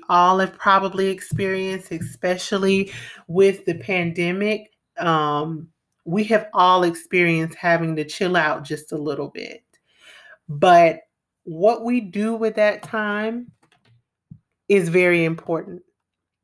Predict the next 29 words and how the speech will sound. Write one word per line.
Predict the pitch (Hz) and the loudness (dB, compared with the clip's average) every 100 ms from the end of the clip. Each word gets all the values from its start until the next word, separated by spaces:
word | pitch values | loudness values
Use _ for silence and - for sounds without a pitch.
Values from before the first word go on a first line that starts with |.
| _ _ _ _ _ _ _ _ - _ | _ _ _ _ _ _ _ _ -20 _
So | - 196 180 | -4 2 2
the | 170 170 | 4 0
chill | 165 214 202 | 0 -2 2
out | 196 196 - | 2 2 0
time | 208 190 175 175 | -2 0 -2 -4
is | 165 | -4
not | 165 160 160 | -4 -4 -4
just | 165 160 160 - | -2 -2 -4 -6
to | 170 156 147 | -2 0 -2
binge | 143 160 160 | -4 -4 -6
watch | 165 156 156 - - | -6 -4 -4 -6 -12
things | - 156 | -6 -6
on | 156 156 | -6 -6
Netflix | 156 160 - 165 - - - | -6 -8 -8 -8 -8 -12 -10
and | 165 160 | -6 -4
<laughs> | |
Hulu. | 165 - 185 165 156 151 - 214 - - - - - - _ _ _ - | -2 4 6 6 4 -2 -8 -14 -18 -20 -20 -20 -20 -20 _ _ _ 2
It | 196 202 | 4 4
is | 220 208 - _ _ | 2 -4 -14 _ _
time | - 226 220 226 | -2 2 2 2
that | 214 196 | 0 0
you | 190 202 202 | -4 -6 -8
should | - 202 202 | -4 -6 -4
take | 202 190 185 175 | -4 -2 -4 -10
to | 190 | -10
spend | 175 - 175 170 | -10 -4 -2 -2
time | 165 160 156 | -2 -2 -2
with | 175 165 | -8 -10
God. | 175 147 - 196 | -8 -8 -10 -18